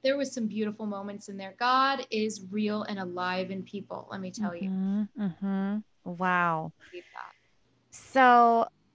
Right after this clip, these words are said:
Speaker 2: I mean, do you feel like you had a rock bottom? That was your rock bottom, right? I mean, that was, you couldn't go f-,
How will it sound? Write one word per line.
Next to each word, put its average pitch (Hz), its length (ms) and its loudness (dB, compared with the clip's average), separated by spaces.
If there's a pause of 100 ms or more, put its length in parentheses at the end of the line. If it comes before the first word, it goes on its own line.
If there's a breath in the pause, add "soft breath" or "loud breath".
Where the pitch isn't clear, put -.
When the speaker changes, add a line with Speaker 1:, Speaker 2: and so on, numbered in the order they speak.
(380)
Speaker 2:
I 240 60 6
mean, 254 180 8
do 220 100 -4
you 262 220 0
feel 240 240 2
like 233 200 6
you 220 140 2
had 196 200 4
a 196 40 2
rock 196 260 2
bottom? 196 420 4
That - 180 6
was 185 140 0
your 190 120 2
rock 185 220 2
bottom, 190 340 2
right? 180 320 -2
I 202 140 4
mean, 190 240 4
that 185 260 6
was, 190 680 2 (160)
you 214 160 -2
couldn't 247 280 2
go 208 140 4
f-, 196 100 -6